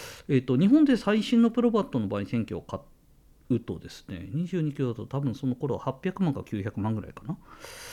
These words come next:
で、買えたと思うんですけども、このオールドプロバット、えーと、モーターも壊れてるし、えーと、き-、あのー、操作盤もほとんどボタンやなんか壊れてる状態で、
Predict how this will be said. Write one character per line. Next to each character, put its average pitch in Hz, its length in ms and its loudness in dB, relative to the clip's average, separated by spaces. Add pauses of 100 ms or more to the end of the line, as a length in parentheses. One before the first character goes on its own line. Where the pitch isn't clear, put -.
(320)
で、 135 100 0
買 131 240 2
え - 20 0
た 139 100 0
と 120 100 -4
思 90 160 -2
う 87 40 -6
ん 80 40 -10
で - 80 -12
す - 80 -14
け - 100 -10
ど 80 80 -12
も、 92 340 -6
こ 214 80 6
の 190 160 6
オ 233 80 8
ー - 40 8
ル 247 60 4
ド 254 120 0
プ - 220 -8
ロ 233 100 4
バ 180 100 0
ッ - 60 -4 (120)
ト、 107 300 2 (240)
え 135 240 6
ー - 20 -6
と、 117 300 2
モ 208 220 6
ー - 20 2
タ 262 140 0
ー 254 40 4
も 240 140 8
壊 226 260 4
れ 226 120 4
て 180 120 -2
る - 140 -6
し、 90 400 -4 (280)
え 131 180 6
ー 123 80 -4
と、 113 440 2
き-、 - 140 -2 (160)
あ 139 160 0
の 139 100 4
ー、 123 600 0
操 247 240 4
作 240 160 2
盤 233 240 6
も 240 380 6
ほ 190 100 2
と 226 120 4
ん 214 60 4
ど 151 80 4
ボ 110 140 4
タ 135 160 2
ン - 40 4
や 143 40 6
な 156 80 4
ん 160 40 0
か 113 100 -4
壊 117 260 2
れ 131 80 2
て 131 100 -4
る 85 80 -6
状 92 240 -4
態 92 280 -4
で、 95 280 -2